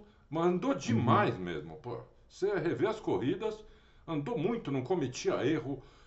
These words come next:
Speaker 1: Meu, vestiu o carro de um jeito, não dava, não deu pro Rubinho, entendeu? Não deu pro Rubinho,
Speaker 2: É.
Speaker 1: não adianta ele reclamar.
Speaker 2: Não, e, e
Speaker 1: Não
Speaker 2: você
Speaker 1: dá.
Speaker 2: pega aqui, ó, tô pegando aqui os resultados, vejam só, o pior resultado do Button em corrida, ele teve um abandono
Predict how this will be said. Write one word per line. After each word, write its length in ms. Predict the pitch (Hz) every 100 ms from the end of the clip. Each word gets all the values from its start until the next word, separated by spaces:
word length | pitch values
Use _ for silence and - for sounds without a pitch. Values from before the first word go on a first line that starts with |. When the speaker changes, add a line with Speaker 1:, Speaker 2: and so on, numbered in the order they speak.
| -
Speaker 1:
Meu, 300 | 240 - - -
vestiu 640 | 143 214 - - - 262
o 60 | -
carro 320 | - 185 143
de 140 | 117
um 160 | 214 185
jeito, 640 | 110 175 220 - - - - - -
não 160 | 208 269
dava, 420 | 185 190 98 92
não 100 | 160
deu 160 | 190 202
pro 140 | 170
Rubinho, 320 | 120 90 78
entendeu? 380 | 73 85 92 139 -
Não 240 | 107 185
deu 160 | 190 175
pro 100 | 180
Rubinho, 280 | 202 165 147
Speaker 2:
É. 40 | 113
Speaker 1:
não 60 |
adianta 260 | 95 175 175
ele 160 | 156 98
reclamar. 340 | 110 101 90
Speaker 2:
Não, 160 | 202 175
e, 220 | 165 165
e 20 |
Speaker 1:
Não 60 | 139
Speaker 2:
você 240 | 156 170
Speaker 1:
dá. 60 | 160
Speaker 2:
pega 240 | 165 165
aqui, 220 | 151 170
ó, 80 | 170
tô 100 | -
pegando 280 | 123 139 139
aqui 140 | 127 135
os 140 | 113
resultados, 540 | 120 113 - 131 131
vejam 280 | 113 131 185
só, 360 | 196 - 107 107
o 60 | -
pior 420 | - 156 170 233
resultado 560 | 160 139 123 127 131
do 100 | 127
Button 460 | 104 104 107 107 101
em 220 | 117 147
corrida, 680 | 143 120 98 104 143 117 92
ele 140 | 123 131
teve 280 | 180 175 -
um 260 | 240 277 240
abandono 600 | 156 143 123 101 90 -